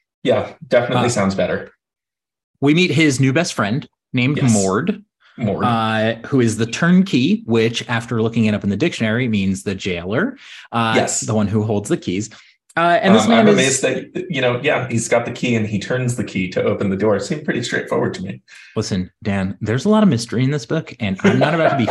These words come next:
Speaker 1: <laughs>
Speaker 2: fooled by something that sounds like it's obvious, only for it to
Speaker 1: Turns
Speaker 2: not
Speaker 1: out
Speaker 2: be.
Speaker 1: he's a sorcerer.
Speaker 2: Yeah, exactly. A turnkey. Um,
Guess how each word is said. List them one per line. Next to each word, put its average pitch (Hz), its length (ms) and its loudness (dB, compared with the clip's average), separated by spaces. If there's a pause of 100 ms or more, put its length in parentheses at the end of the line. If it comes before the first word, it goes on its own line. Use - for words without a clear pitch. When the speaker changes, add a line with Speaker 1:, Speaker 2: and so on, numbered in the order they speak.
Speaker 1:
<laughs> - 100 -10
Speaker 2:
fooled 120 460 2
by 113 120 0
something 104 240 2
that 98 140 -2
sounds 120 420 -2
like 143 140 -2
it's 143 120 -4
obvious, 151 440 0
only 117 240 2
for 127 100 0
it - 80 -2
to - 60 2
Speaker 1:
Turns - 120 4
Speaker 2:
not - 100 4
Speaker 1:
out - 60 2
Speaker 2:
be. 147 40 -2
Speaker 1:
he's 143 260 0
a 214 80 4
sorcerer. - 960 -2
Speaker 2:
Yeah, 151 240 4
exactly. 113 540 0
A - 80 2
turnkey. 127 560 0 (320)
Um, 135 580 0